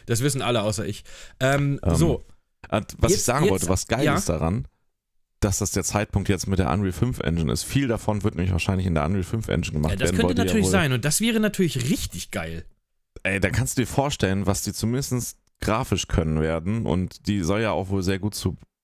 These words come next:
Speaker 2: programmieren, also das soll sehr gut zu sein, also
Speaker 1: Ja,
Speaker 2: gut,
Speaker 1: zu skalieren sein
Speaker 2: gut
Speaker 1: vor
Speaker 2: möglich
Speaker 1: allem.
Speaker 2: zu sein, auch mit der Unreal fünf Engine zu arbeiten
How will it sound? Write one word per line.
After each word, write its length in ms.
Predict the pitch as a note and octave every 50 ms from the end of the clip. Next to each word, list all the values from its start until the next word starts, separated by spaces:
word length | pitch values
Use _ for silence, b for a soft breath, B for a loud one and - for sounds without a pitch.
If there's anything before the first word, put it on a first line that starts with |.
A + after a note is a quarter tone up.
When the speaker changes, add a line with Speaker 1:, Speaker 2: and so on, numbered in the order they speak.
| _ -
Speaker 2:
programmieren, 480 | - - - D#2+ F#2 F#2 F#2+ F#2+ -
also 140 | - F2+ F2
das 320 | E2 F#2 F#2 F#2 F2+ - -
soll 160 | A2+ A2 G#2
sehr 160 | F#2 A2 G#2
gut 160 | G#2+ B2+ -
zu 100 | - - G#2+
sein, 400 | F#2+ G#2+ G#2 A2 A2 G#2+ E2+ - - - - _ _ _ _ _
also 320 | - - D#2+ F#2 F#2 F#2 F2
Speaker 1:
Ja, 60 | G#2+
Speaker 2:
gut, 80 | G#2 A2
Speaker 1:
zu 60 | C3 B2+
skalieren 540 | - - C3+ C3+ C#3 D#3 D#3 D#3 C#3+ C3+
sein 180 | A2 A#2 A2 C3+
Speaker 2:
gut 80 | G2+ -
Speaker 1:
vor 100 | - A2
Speaker 2:
möglich 280 | B2 C#3+ - C3 C3 G2+
Speaker 1:
allem. 60 | -
Speaker 2:
zu 120 | - B2
sein, 300 | G#2+ A2+ G#2+ A2+ A2+ F#2
auch 160 | C2+ E2+ F2+
mit 140 | F#2 G2+ F#2+
der 120 | G2 C2+ B1
Unreal 200 | F2+ G2+ F#2+ F2+
fünf 240 | - G#2 G#2+ -
Engine 280 | - C2 F#2+ F#2 F#2+ F2+
zu 160 | E2 - -
arbeiten 560 | - D2 F#2+ A2+ B2 B2 A#2+ A#2+ B2 C3+ C#3